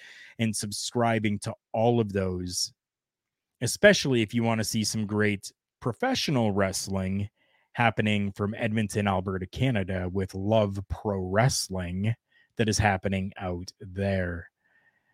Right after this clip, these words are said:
You're not gonna wanna miss any of that, and especially all of the different shows that are on there as well. The YouTube channel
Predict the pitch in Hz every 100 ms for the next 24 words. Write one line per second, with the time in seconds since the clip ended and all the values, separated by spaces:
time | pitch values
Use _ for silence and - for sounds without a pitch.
0 | _ 98 92 95 117 120 117 110 107 104
1 | 98 95 95 92 - - 101 98 92 87
2 | 90 101 104 104 - - 123 113 110 -
3 | - 180 175 170 139 131 135 139 143 120
4 | 117 131 135 135 113 117 _ - - 151
5 | 147 139 113 113 110 113 123 131 127 127
6 | 127 117 104 101 113 117 117 110 104 160
7 | 165 139 113 107 - 139 127 123